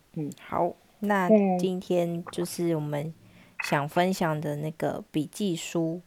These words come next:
Speaker 1: 就先到这里咯。其实这本还可以再搭配那个，
Speaker 2: 嗯。
Speaker 1: 那个叫什么？原子习惯吗？
Speaker 2: 哦，是哦，《原子习惯》也是有写，讲到这个。
Speaker 1: 嗯，它比较没有偏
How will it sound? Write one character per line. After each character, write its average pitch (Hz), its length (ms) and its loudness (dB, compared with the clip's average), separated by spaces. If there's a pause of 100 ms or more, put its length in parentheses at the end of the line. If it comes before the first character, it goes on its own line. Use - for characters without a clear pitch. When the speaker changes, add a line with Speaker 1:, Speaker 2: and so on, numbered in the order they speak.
(1900)
Speaker 1:
就 190 300 12
先 247 180 12
到 285 140 12
这 269 160 8
里 196 160 6
咯。 180 600 10 (760)
其 - 160 6
实 240 60 10
这 226 160 12
本 165 180 8
还 147 140 -2
可 170 120 6
以 156 40 8
再 196 160 6
搭 147 180 10
配 147 220 0
那 135 100 0
个， - 240 0 (200)
Speaker 2:
嗯。 170 260 -2
Speaker 1:
那 175 120 -2
个 156 100 4
叫 160 100 4
什 147 120 -4
么？ - 100 -4 (400)
原 156 240 6
子 147 220 2
习 - 280 -2
惯 139 260 4
吗？ - 260 -8 (420)
Speaker 2:
哦， 190 100 4
是 202 200 2
哦， 156 160 8
《原 175 180 6
子 202 160 4
习 151 220 0
惯》 170 240 4
也 143 100 0
是 156 200 -2
有 139 300 2 (220)
写， - 380 -2 (180)
讲 151 180 0
到 151 200 2
这 151 120 0
个。 185 240 -8 (500)
Speaker 1:
嗯， 160 140 -8 (460)
它 247 120 8
比 185 100 6
较 185 100 12
没 196 120 8
有 156 100 8
偏 143 480 2